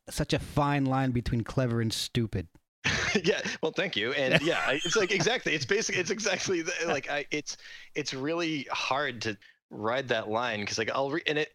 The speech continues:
Speaker 2: it's funny because I, I, a lot of bands, like, I love and I'll read their lyrics and either they are making a statement or they are kinda cheesy, and mi-, ninety percent of the time, like, "Oh, this is great. I love it." But for whatever reason, like, I can't allow myself to do that.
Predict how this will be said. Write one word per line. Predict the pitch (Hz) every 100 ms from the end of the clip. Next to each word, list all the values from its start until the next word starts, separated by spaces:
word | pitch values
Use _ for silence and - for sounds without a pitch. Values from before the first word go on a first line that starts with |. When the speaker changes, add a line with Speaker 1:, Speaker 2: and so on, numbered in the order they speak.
| -
Speaker 2:
it's | 143 -
funny | 220 147
because | 123 135
I, | 123 120 -
I, | 135
a | 135
lot | 147 180
of | 117
bands, | 120 143 120 101
like, | 98 - -
I | - 107
love | 101 107 131 101
and | 101
I'll | 95 98
read | 110 107
their | 101
lyrics | 98 113 104 -
and | 98 95 95 - - - -
either | 123 113
they | 110
are | 107 117
making | 120 110 110 101
a |
statement | - 101 90 98 -
or | 101
they | 92
are | 104
kinda | - 107 92
cheesy, | - 98 90 95 90
and | 95 92
mi-, | 104 117
ninety | 107 113 117
percent | - 120 107
of |
the | 101
time, | 113 110
like, | 92 147
"Oh, | 156
this | 107
is | 113
great. | - 123 76 -
I | -
love | 117 101
it." | 73 -
But | 107 104
for | 123
whatever | 120 120
reason, | 117 110
like, | 95 101
I | 98
can't | - - 110 101 - - - - - -
allow | 107 107 101 95 92 101
myself | 87 80 - 85 -
to | -
do | 90 87
that. | 78 82 -